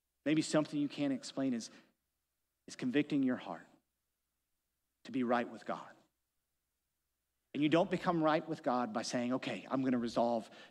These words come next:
to be better in twenty twenty-one," or, "I'm gonna resolve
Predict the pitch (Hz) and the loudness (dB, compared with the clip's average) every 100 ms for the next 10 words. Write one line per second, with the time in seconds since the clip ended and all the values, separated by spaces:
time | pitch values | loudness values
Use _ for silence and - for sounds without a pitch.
0 | - 120 107 131 117 95 98 - 120 107 | -10 -8 0 0 0 -4 -8 -4 -4 -2
1 | 110 104 107 104 92 107 131 131 127 120 | -6 -6 -4 -6 -4 0 2 4 2 2
2 | 120 113 120 | 2 2 2